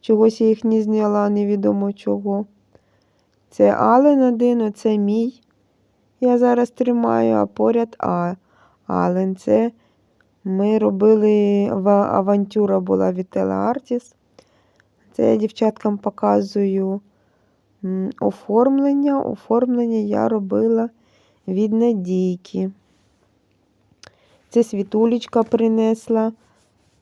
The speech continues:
Це сапожки. Я до сапожків ще потім підійду.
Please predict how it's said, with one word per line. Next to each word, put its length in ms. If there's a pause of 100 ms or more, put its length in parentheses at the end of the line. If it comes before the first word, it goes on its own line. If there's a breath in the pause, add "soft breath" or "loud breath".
(1300)
Це 200
сапожки. 960 (1700 loud breath)
Я 220
до 120
сапожків 680
ще 420
потім 440
підійду. 720